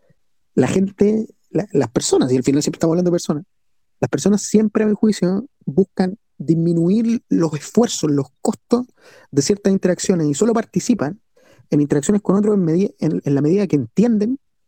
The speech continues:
pero que entienden, o sea, que internalizan, porque podemos tener una imagen mental, pero internalizan dentro de sí que la,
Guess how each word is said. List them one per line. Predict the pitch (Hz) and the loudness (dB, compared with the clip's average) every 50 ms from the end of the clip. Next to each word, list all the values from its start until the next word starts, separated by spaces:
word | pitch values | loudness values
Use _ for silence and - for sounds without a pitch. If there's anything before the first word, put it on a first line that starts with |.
| _ _ _ _ _ - | _ _ _ _ _ -2
pero | - 117 117 | 0 2 2
que | 123 | 2
entienden, | 120 117 - 139 175 120 117 | 2 2 2 2 2 2 0
o | |
sea, | 120 131 | 0 0
que | 123 139 | 0 0
internalizan, | 120 117 - 123 120 123 117 117 117 - - - - 123 151 226 | 0 0 0 0 0 2 2 2 2 0 0 0 -2 -4 -4 -4
porque | - - 110 113 110 104 98 - _ _ _ _ | -6 -6 -4 -4 -4 -6 -8 -10 _ _ _ _
podemos | - - 127 139 139 131 127 120 | -4 -2 0 0 2 0 0 -2
tener | 117 - 127 131 | 0 0 0 2
una | 135 | 2
imagen | 135 131 135 131 - 120 | 2 0 0 0 0 0
mental, | 113 113 - - 240 208 - | 0 0 0 -2 -2 -2 -2
pero | - - - - | -4 -4 -4 -6
internalizan | - 139 - - 143 139 131 127 131 160 233 - - 175 147 | -8 -8 -4 -2 0 0 2 2 2 2 0 0 0 0 0
dentro | 175 196 - 202 208 | 0 0 2 2 2
de | 220 208 | 2 2
sí | - 294 320 - _ - - _ - - - _ _ _ _ _ _ - | 2 0 0 0 _ -18 -20 _ -20 -20 -20 _ _ _ _ _ _ 0
que | - 151 | 0 2
la, | 143 147 | 2 2